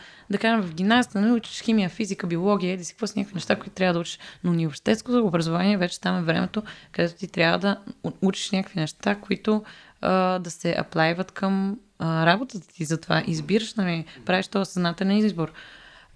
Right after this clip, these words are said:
Мисля, че то, а, по някакъв начин е доста назад тук в, р-, в някои сфери, не във всички, но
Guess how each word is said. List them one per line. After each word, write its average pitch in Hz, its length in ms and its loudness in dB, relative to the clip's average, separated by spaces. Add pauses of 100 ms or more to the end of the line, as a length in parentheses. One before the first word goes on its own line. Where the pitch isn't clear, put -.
(300)
Мисля, 214 280 4
че - 140 -16
то, 208 320 4 (140)
а, 185 240 4
по 185 120 -4
някакъв 175 260 0
начин 170 320 0
е 160 40 -2 (240)
доста 160 720 -2
назад 156 360 0
тук 160 120 -4
в, 160 180 -4 (220)
р-, 190 220 4 (100)
в 214 300 0
някои 214 260 2
сфери, 220 320 2
не 190 340 2
във 185 100 -10
всички, - 420 -6
но 175 240 2